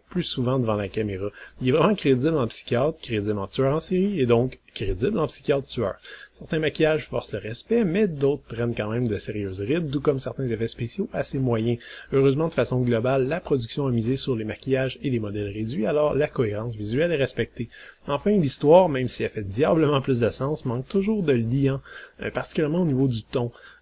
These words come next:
Vers la deuxième partie du film, euh, certaines scènes, censées être humoristiques avec des policiers du petit patelin de Midian, nous font parfois décrocher, disons que la sauce ne prend pas toujours, et que l'ensemble a toujours un peu l'air d'un collage qui tient de peine et de misère avec du duct tape.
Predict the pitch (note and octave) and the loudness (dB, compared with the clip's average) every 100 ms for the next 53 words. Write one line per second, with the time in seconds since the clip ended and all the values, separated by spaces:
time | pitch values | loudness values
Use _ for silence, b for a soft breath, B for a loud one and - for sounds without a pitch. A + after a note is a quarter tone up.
0 | - A2+ A#2 A#2 B2 A#2+ A#2 E3+ C3 - | -4 0 2 2 2 2 0 -2 -8 -4
1 | D3+ D#3+ C#3 A2 G2 - C#3+ A#2 - D3 | -2 -2 -2 -2 -4 -6 -4 -2 -2 -2
2 | B3 G3 B2+ A2 C#3+ B2+ - B2+ A#2+ A#2+ | -2 -2 -2 -2 0 0 0 0 0 -2
3 | - D3+ D#3 B2+ G#2 G#2 G2+ A#2+ A2 - | -2 -4 -2 -2 -4 -4 -2 -2 -2 -2
4 | D3 A#2+ - - G#2+ B2+ B2 A#2+ G#2+ G2 | -4 -6 -8 -4 -4 -2 -2 0 -2 0
5 | C3 D#3+ C#3 F3+ G3 F3 - A2+ - C3 | 0 0 0 0 -2 -4 -2 -2 -2 -2
6 | G#2+ - F#2+ - D#3 G3 B2+ A#2+ - A2 | -2 -4 -4 -2 -4 -2 0 -2 -2 -6
7 | - D3+ - C3 B2+ G#2 - D#3+ - A#2+ | -4 -6 -8 -8 -6 -6 -4 -4 -2 -2
8 | A2 D3+ D#3+ B B B - F#3+ E3 A#2 | 0 -2 -2 B B B -2 0 2 0
9 | A#2 D#3 A#2+ - G3 F3+ - D3 B2 A#2+ | 0 2 2 2 0 0 0 2 4 2
10 | C3 A2 G#2+ - G#2 G#2+ C3+ - - C3 | 0 -2 -4 -2 0 0 0 -4 -8 -4
11 | C3 A2 - C3+ A#2+ G#2+ B2+ F3 C3 A2+ | -2 -2 -2 0 0 0 -2 -2 -2 -2
12 | G#2 - G#2+ | -2 -2 -8